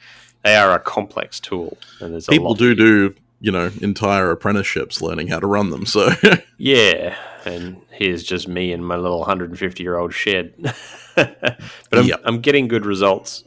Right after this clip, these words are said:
Speaker 1: and, um, that's the important part. I haven't stuffed
Speaker 2: Mm.
Speaker 1: up too many things, although I did spend all yesterday working on one part for a
Speaker 2: Mm.
Speaker 1: build, and it was
Speaker 2: Mm.
Speaker 1: not until five and a half hours in that I realized that I had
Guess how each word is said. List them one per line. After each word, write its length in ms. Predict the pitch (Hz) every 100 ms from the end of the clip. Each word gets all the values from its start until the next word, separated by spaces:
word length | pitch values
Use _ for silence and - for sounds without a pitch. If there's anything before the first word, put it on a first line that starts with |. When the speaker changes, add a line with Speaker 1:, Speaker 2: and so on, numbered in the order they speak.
| 302
Speaker 1:
and, 440 | 110 98 92 92 92
um, 280 | 90 87 90
that's 200 | 92 -
the 60 | 82
important 400 | 80 98 - -
part. 260 | 80 - _ _ -
I 60 |
haven't 260 | 95 87 -
stuffed 320 | - 80 71
Speaker 2:
Mm. 60 | 87
Speaker 1:
up 100 | -
too 200 | - 95
many 180 | 85 82
things, 400 | 90 87 90 98
although 240 | 98 107
I 80 | 98
did 220 | 98 113
spend 520 | - - 101 95 90 - - - _ _ _
all 340 | - 117 127 104
yesterday 540 | 92 92 - 87 82
working 420 | 82 87 85 90
on 320 | 85 85 82 82
one 360 | 87 90 90
part 500 | 92 - 82 82 -
for 240 | - - 87
a 60 |
Speaker 2:
Mm. 60 | 78
Speaker 1:
build, 400 | 80 78 85 - _ _ _ -
and 160 | 90 85
it 100 | 85
was 220 | 95 87
Speaker 2:
Mm. 40 |
Speaker 1:
not 160 | 101 107
until 280 | 95 - 90
five 440 | - - 95 98
and 80 | 95
a 40 | 85
half 300 | 95 92 92
hours 320 | 90 90 85 -
in 360 | 113 104 92
that 120 | 85
I 60 | 85
realized 680 | 85 90 90 87 82 80 -
that 100 | -
I 120 | 80
had 380 | 78 85 85 80